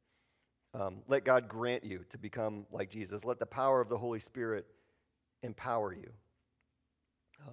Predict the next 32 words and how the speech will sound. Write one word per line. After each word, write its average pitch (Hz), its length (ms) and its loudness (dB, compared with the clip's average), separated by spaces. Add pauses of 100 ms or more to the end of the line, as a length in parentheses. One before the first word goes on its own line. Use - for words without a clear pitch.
may 123 140 0
the 117 100 0
God 127 320 8
of 120 100 0
endurance 123 440 0
and 113 80 -8
encouragement 107 520 -4
and 104 80 -4
hope 107 280 0
give 123 200 -2
you 110 160 -4
endurance 113 480 -4
and 98 100 -12
hope 117 260 -4
and 101 80 -6
encouragement 110 600 -6
in 131 180 -4
the 123 80 -4
work 117 360 -4 (360)
that 107 100 -6
Christ 120 400 0
is 107 100 -12
doing 110 260 -6
in 113 140 -4
you, 92 260 -8 (1000)
um, 101 220 -2
because 107 360 -4
it's 110 160 -12
not 123 320 2
gonna 127 160 -2
happen 131 400 -4
overnight. 107 460 -18